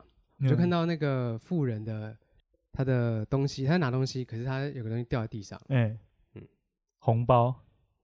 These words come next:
Speaker 2: 不是。
Speaker 1: 哦。
Speaker 2: 一个白，
Speaker 1: 白包。
Speaker 2: 白色的袋子。哎，白色的袋子。
Speaker 1: <laughs> 哦。
Speaker 2: 哎，哎，你东西，我就停下来，然后看一下，嗯，打开那个安全帽，
Speaker 1: 嗯。
Speaker 2: 看一下他们。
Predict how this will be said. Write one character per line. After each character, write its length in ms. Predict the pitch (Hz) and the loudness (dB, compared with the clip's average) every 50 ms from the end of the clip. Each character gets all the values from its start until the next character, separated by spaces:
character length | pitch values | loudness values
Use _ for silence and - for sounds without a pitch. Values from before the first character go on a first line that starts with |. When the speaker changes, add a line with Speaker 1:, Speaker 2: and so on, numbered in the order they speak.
| _ _ | _ _
Speaker 2:
不 80 | - | -8
是。 280 | 131 - - 120 107 98 - | -8 -6 -6 -8 -8 -4 2
Speaker 1:
哦。 300 | 143 135 131 127 127 127 117 - - 120 | 4 6 6 6 6 6 4 2 0 -4
Speaker 2:
一 60 | 123 | -2
个 120 | 117 123 120 | -2 -2 -2
白， 320 | - - 113 104 104 110 - _ _ _ _ _ _ _ | -2 -2 -4 -4 -4 -4 -6 _ _ _ _ _ _ _
Speaker 1:
白 100 | - 113 | -4 -2
包。 120 | 107 120 | 0 2
Speaker 2:
白 20 | 123 | 2
色 60 | 127 | 4
的 40 | 117 | 6
袋 280 | 127 120 123 123 127 | 8 8 8 6 4
子。 200 | 131 - - - - _ | 2 -2 -8 -16 -16 _
哎， 360 | - 123 131 131 127 123 104 - _ _ _ _ _ - - - - - - - - - | -6 -4 -2 0 0 -2 -2 -6 _ _ _ _ _ -20 -20 -20 -20 -20 -20 -18 -14 -10
白 80 | 110 | -8
色 180 | - - 151 113 | -4 -4 -2 0
的 60 | 120 | 0
袋 180 | 131 131 117 110 | 0 -2 -2 -4
子。 220 | 101 - - _ - 214 226 | -8 -12 -18 _ -6 -4 -4
Speaker 1:
<laughs> 120 | - - - | -4 -4 -6
哦。 180 | - 131 123 123 120 | -6 -6 -6 -6 -6
Speaker 2:
哎， 140 | 107 98 101 - _ _ _ _ _ _ _ _ _ _ _ - | -6 -8 -8 -10 _ _ _ _ _ _ _ _ _ _ _ -8
哎， 80 | 117 | -6
你 120 | 104 101 98 | -6 -6 -6
东 180 | - 160 131 | -6 -8 -8
西， 120 | 110 113 110 - | -8 -10 -12 -8
我 120 | 131 117 | -4 -2
就 80 | 120 131 | -2 -2
停 200 | - - 117 113 | -2 -4 -4 -4
下 200 | 110 127 113 101 | -2 -4 -4 -4
来， 160 | 92 92 95 _ _ _ _ _ _ _ _ _ - | -6 -10 -18 _ _ _ _ _ _ _ _ _ -20
然 40 | - | -18
后 80 | 107 104 | -18 -14
看 200 | - - 113 107 | -10 -10 -8 -8
一 60 | 101 | -6
下， 140 | 101 107 104 - - | -8 -8 -8 -10 -12
嗯， 140 | 127 113 | -14 -12
打 160 | - - 101 95 | -10 -10 -10 -8
开 120 | 113 117 | -6 -6
那 80 | 120 120 | -6 -6
个 120 | 110 120 | -6 -8
安 100 | 117 113 | -10 -10
全 160 | 113 - 101 | -10 -12 -12
帽， 260 | 98 104 98 101 104 113 135 | -10 -10 -10 -12 -8 -2 0
Speaker 1:
嗯。 140 | 131 123 | 2 2
Speaker 2:
看 80 | 117 110 | 2 2
一 40 | 104 | 0
下 80 | 107 | -2
他 120 | 107 101 98 | -4 -4 -6
们。 120 | 98 101 | -8 -10